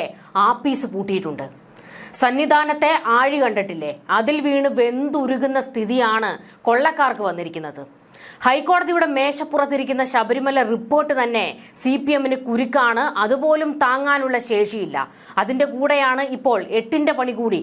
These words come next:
കിട്ടിയിരിക്കുന്നത്. അന്വേഷണം തൃപ്തികരമായി മുന്നോട്ട് പോകുന്നുവെന്ന് മാത്രമായിരുന്നു ശബരിമല കൊള്ളയെക്കുറിച്ച് മുഖ്യമന്ത്രി കഴിഞ്ഞ ദിവസങ്ങൾ മാധ്യമങ്ങളോട് പ്രതികരിച്ചപ്പോൾ പറഞ്ഞ ഒരേ ഒരു ഡയലോഗ്. അറസ്റ്റിലായ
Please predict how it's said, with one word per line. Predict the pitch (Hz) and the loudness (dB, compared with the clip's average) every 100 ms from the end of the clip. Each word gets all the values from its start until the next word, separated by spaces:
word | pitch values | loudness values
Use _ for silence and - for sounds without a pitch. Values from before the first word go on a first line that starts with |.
| - | -2
കിട്ടിയിരിക്കുന്നത്. | 202 208 190 185 160 156 147 - - - - - - | -2 0 -2 -2 -6 -6 -12 -16 -20 -20 -20 -12 -2
അന്വേഷണം | 262 311 392 392 370 339 | 0 2 2 0 0 0
തൃപ്തികരമായി | 311 294 - 370 339 320 311 294 | -2 -4 0 2 2 2 0 0
മുന്നോട്ട് | 254 262 294 294 | 0 2 0 0
പോകുന്നുവെന്ന് | 262 240 240 247 247 240 233 208 | 2 2 2 0 0 2 0 2
മാത്രമായിരുന്നു | 240 262 254 233 214 208 202 160 | 2 0 0 2 2 0 -6 -2
ശബരിമല | 220 214 269 269 269 269 | -2 2 0 2 0 0
കൊള്ളയെക്കുറിച്ച് | 226 233 254 240 233 - 254 | 0 2 2 2 0 0 -2
മുഖ്യമന്ത്രി | 262 285 285 269 233 165 - - - | -2 -2 0 0 -2 -4 -12 -6 0
കഴിഞ്ഞ | 285 320 320 | 2 2 0
ദിവസങ്ങൾ | 294 294 277 285 247 | 0 0 0 0 2
മാധ്യമങ്ങളോട് | 247 262 277 277 277 269 269 | 2 2 -2 2 2 2 0
പ്രതികരിച്ചപ്പോൾ | 240 226 285 277 277 262 254 247 | -2 0 0 0 0 0 2 2
പറഞ്ഞ | 226 226 202 | 0 0 0
ഒരേ | 226 | 2
ഒരു | 233 196 175 | 2 2 0
ഡയലോഗ്. | 175 170 175 165 143 - - - - - 214 | -2 -2 -4 -6 -12 -16 -20 -20 -12 0 2
അറസ്റ്റിലായ | 269 262 302 277 | 2 0 2 4